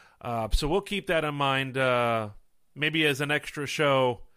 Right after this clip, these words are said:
during this month or the next, where I don't have too many work days to worry about.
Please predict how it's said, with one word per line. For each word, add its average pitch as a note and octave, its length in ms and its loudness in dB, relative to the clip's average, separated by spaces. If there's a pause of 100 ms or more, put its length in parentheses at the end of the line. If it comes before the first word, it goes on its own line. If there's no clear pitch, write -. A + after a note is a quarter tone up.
(600)
during D3+ 420 2
this D#3 240 0
month D3+ 320 -2
or - 20 0
the C#3 140 -2
next, C#3+ 340 -2
where C#3 160 -6
I C3+ 60 -2
don't D3 180 -4
have C#3 320 -2
too F#3 140 -4
many D#3+ 200 -2
work D3 360 -4
days C#3 280 -2
to E3+ 140 -6
worry D#3 320 0
about. A2+ 400 0